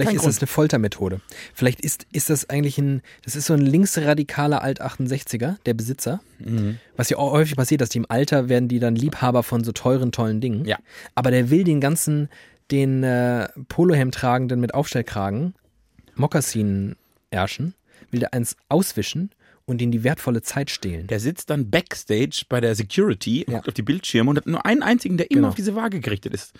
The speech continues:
Speaker 1: Richtig.
Speaker 2: Und dann lacht er sich kaputt.
Speaker 1: Und
Speaker 2: <laughs>
Speaker 1: das Absurde ist, kennst du,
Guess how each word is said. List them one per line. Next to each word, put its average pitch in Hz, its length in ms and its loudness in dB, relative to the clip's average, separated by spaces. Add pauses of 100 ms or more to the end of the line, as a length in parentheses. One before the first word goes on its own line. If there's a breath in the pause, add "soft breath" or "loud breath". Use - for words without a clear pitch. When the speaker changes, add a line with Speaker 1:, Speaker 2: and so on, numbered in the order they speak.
(120)
Speaker 1:
Richtig. 104 340 -8
Speaker 2:
Und 110 100 -6
dann 123 80 0
lacht 165 240 0
er 160 40 2
sich 143 220 -8
kaputt. 151 260 -2
Speaker 1:
Und 139 120 2 (100)
Speaker 2:
<laughs> 196 320 0
Speaker 1:
das 143 160 4
Absurde 156 340 6
ist, - 300 -2 (100)
kennst - 340 0
du, 185 220 2